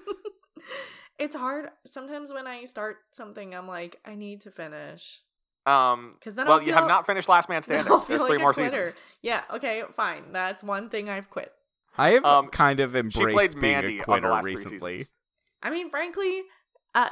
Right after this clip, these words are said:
Speaker 1: time in life is limited. I should be able to quit more <laughs> often.
Speaker 3: That's how I feel about reading bad books.
Speaker 2: If a book hasn't hooked me after fifty pages, we're done.
Speaker 1: Nope,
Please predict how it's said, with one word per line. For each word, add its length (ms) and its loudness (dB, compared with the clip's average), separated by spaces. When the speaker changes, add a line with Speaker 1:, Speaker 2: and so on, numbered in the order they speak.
Speaker 1:
time 260 4
in 100 -2
life 280 4
is 80 -4
limited. 560 -4
I 140 0
should 320 2
be 140 -2
able 240 0
to 60 0
quit 300 -2
more 180 -2
<laughs> 60 -4
often. 520 0
Speaker 3:
That's 220 4
how 140 10
I 160 12
feel 200 6
about 300 8
reading 340 2
bad 320 4
books. 540 -2
Speaker 2:
If 80 0
a 60 6
book 200 12
hasn't 240 8
hooked 140 6
me 120 2
after 180 4
fifty 240 -4
pages, 320 -2
we're 120 -2
done. 160 2
Speaker 1:
Nope, 200 -4